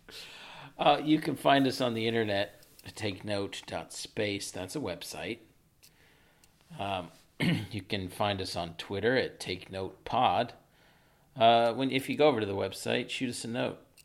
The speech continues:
Let us know, uh, what little analog components you feel compelled to fold into your otherwise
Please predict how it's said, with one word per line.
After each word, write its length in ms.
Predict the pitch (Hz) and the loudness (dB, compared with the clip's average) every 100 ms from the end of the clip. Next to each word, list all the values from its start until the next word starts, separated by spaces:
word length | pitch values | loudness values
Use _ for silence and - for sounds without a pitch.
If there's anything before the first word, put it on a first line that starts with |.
| - | -12
Let 120 | 101 | -10
us 200 | 101 - | -8 -8
know, 480 | 101 101 98 98 - - | -4 0 0 0 -8 -10
uh, 260 | 92 87 90 | -6 -4 -4
what 340 | 101 120 - | -2 -4 -6
little 440 | - 117 120 113 - | -4 0 2 2 0
analog 720 | 117 120 113 117 120 113 87 - - - | -2 0 0 2 4 2 -2 -14 -20 -10
components 760 | 107 101 120 120 113 107 - | -8 -4 -2 0 -2 -6 -8
you 360 | 110 123 117 - | -4 -4 -4 -6
feel 560 | - 123 117 101 98 - - - _ _ _ _ - | -4 0 2 0 -6 -20 -20 -20 _ _ _ _ -14
compelled 640 | 98 92 101 95 87 85 | -12 -8 -4 -2 -2 -6
to 100 | 92 | -14
fold 460 | - 98 92 90 92 | -8 -6 -4 -6 -8
into 340 | 90 90 92 | -10 -10 -12
your 280 | 90 90 90 | -12 -12 -10
otherwise 680 | 92 90 90 90 95 - | -8 -8 -8 -8 -10 -12